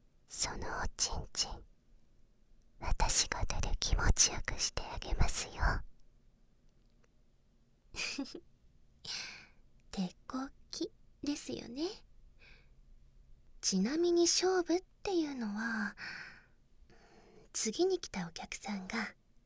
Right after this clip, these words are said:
期間を買っていくかいかないかを当てるっていうのはどうですか？私が勝っ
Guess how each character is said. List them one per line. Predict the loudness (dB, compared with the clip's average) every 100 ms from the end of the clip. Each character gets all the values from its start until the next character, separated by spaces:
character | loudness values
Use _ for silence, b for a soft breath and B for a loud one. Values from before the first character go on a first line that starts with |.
| -20 _ _ -6
期 | -6
間 | -2 -4 -4 -4 -6
を | -8 _
買 | -10 -10
っ | -12 _
て | -12
い | -10 -12
く | -16 -10
か | -4 -4
い | -4
か | -8 -6
な | -6
い | -8
か | -8 -10 -12 -14 B B B -6
を |
当 | -6
て | -4 -2
る | -2
っ | -4 -10 -12 -2
て | 0
い | 0
う |
の | -2
は | -2 -6
ど | -8
う |
で | -8
す | -12 -8
か？ | -6 -6 -12 _ _ _ _ _ B B B B _ _ _ -20 _ _ _
私 | -8 -6 0 0
が | 0 -2
勝 | -4
っ | -6